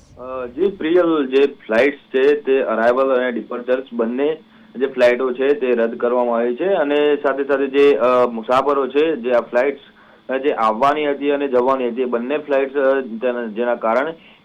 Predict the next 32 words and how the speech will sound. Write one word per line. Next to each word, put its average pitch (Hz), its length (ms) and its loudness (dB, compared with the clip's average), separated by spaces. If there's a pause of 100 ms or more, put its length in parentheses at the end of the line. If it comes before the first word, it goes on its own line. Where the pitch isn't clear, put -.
મુસાફરોને 151 880 0
ખાસ 143 200 0
કરીને 143 360 -2
તકલીફ 139 360 -6
પડી 131 180 2
રહી 131 180 2
છે. 151 120 -4 (460)
અ, 135 60 -2
અને 143 540 2
સાથે 151 300 -2
સાથે 156 240 0
all 147 320 2
over 147 240 2
ઇન્ડિયામાં 139 640 0
જો 135 100 -4
વાત 123 240 0
કરીએ 139 300 -2
તો 151 140 -4
ચેન્નઈ 127 340 -2
એરપોર્ટ 127 460 -2
પરથી 131 400 -4 (240)
ઇન્ડિગોની 131 440 0
સેવન્ટી 123 340 -2
વન 127 220 0
ફ્લાઇટ્સ, 143 520 -2 (360)
અ, 120 160 4
બેંગ્લોરથી 131 640 -2
ઇન્ડિગોની 120 540 -2
વન 120 240 -2
ટ્વેન્ટી 120 380 -8
સેવન 120 340 -4
ફ્લાઇટ્સ 156 340 -2